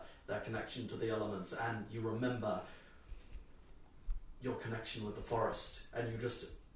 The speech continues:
let out a, a cry of, that sounds oddly song-like.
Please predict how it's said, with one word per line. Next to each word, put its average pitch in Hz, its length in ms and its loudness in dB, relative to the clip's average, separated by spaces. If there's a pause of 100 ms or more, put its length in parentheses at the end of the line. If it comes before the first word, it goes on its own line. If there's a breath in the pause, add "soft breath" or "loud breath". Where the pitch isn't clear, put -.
(120)
let 123 320 8
out 123 220 6
a, 104 260 2 (100)
a - 60 -2
cry 131 640 8 (300 loud breath)
of, 110 240 2 (180)
that - 140 2
sounds 165 640 6 (680)
oddly 147 220 2
song-like. - 520 2